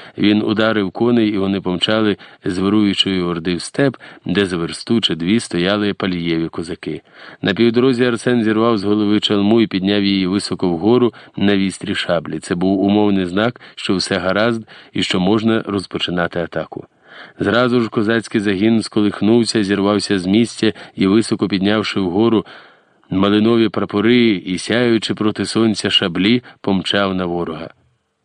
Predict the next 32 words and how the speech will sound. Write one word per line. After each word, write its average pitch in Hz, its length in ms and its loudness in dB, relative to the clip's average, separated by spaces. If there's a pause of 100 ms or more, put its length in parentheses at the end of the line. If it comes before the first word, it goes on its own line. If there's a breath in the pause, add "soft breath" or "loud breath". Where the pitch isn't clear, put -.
(380)
«Мурзо!» — 107 600 2 (180 loud breath)
гукнув 101 520 2
Арсен, 101 360 0
спиняючи 92 600 -2
коня. 90 320 -2
«Тепер 101 340 -2
ти 104 160 -2
вільний, 123 400 4
можеш 113 400 0
їхати 117 420 2
до 107 140 0
своєї 101 480 2
родини. 101 440 2 (260 loud breath)
Я 92 180 0
тебе 98 220 0
відпускаю, 98 640 0
але 90 180 -2
знай, 101 340 0 (340 loud breath)
життя 92 380 -2
і 120 120 4
безпека 104 520 -2
твоїх 104 360 0
рідних 117 340 2
залежить 98 440 0
від 95 180 0
того, 120 320 4 (240 loud breath)
чи - 140 0
Аллах 110 420 0
не 110 140 2
скаламутить 110 800 0
твого 110 340 2
розуму. 95 500 0